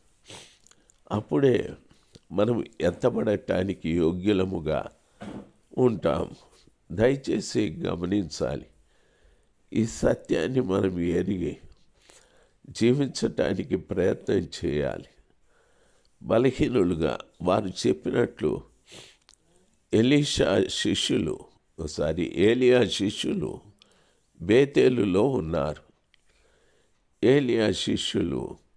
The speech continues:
ఎరికోలో కూడా ఉన్నారు. అయితే అందులో బలమైన వారు యాభై మంది ఆయనను వెతకటానికి వెళుతున్నాము అంటారు. దయచేసి గమనించాలి,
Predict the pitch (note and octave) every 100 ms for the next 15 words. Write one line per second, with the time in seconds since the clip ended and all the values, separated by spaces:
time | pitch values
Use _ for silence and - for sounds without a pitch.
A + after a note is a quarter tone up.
0 | - G2+ C3+ - - B2+ A2+ A2 F2+ B2+
1 | F#3 D2+ D2 A#1 - _ _ _ _ _
2 | _ _ _ _ _ _ - G2 - F#2
3 | G#2 E2 F#2 F#2+ E2 D2+ C2 E2 F#2 F#2
4 | F#2 F2+ E2 E2 - - - - _ -
5 | G2+ F#2+ D2+ E2+ D#2+ E2+ E2+ F#2+ G#2+ G2
6 | - _ _ _ _ _ _ _ _ _
7 | _ _ - A2 A#2 B2+ F#2 G2 G2+ A2+
8 | C#3+ B2+ B2 C#3 B2 - G2+ G#2 - F2+
9 | F#2 F2 D2+ F2+ A2 E2+ - E2+ D2+ -
10 | _ _ _ _ _ _ _ _ _ _
11 | - A2 C3+ A#2 C3 - G#2 E2+ F2+ F2+
12 | F#2 G2 D#2 G2 D#2 -